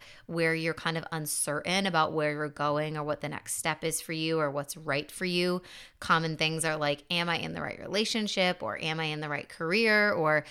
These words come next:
"Should I quit my job? Should I get a new job? Should I stay? Should I go?" All that kind of all that kind of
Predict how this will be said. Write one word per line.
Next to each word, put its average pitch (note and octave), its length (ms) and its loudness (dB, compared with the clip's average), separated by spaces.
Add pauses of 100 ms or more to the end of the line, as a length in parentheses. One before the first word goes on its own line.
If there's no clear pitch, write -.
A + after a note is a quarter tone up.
(160)
"Should - 220 -2
I - 80 -4
quit A#3+ 280 0
my A3 180 0
job? G3 420 2
Should E3+ 160 -2
I - 60 -4
get - 160 -8
a - 60 -8
new A3+ 300 2
job? G3 440 4
Should - 180 -4
I - 80 -6
stay? G#3 880 2 (160)
Should - 200 -4
I - 120 -6
go?" G3+ 800 4 (360)
All A3 200 4
that A#3 180 2
kind F#3+ 260 2
of F3 240 0 (1000)
all A3 140 2
that C4 160 0
kind A3 220 0
of F#3+ 80 -4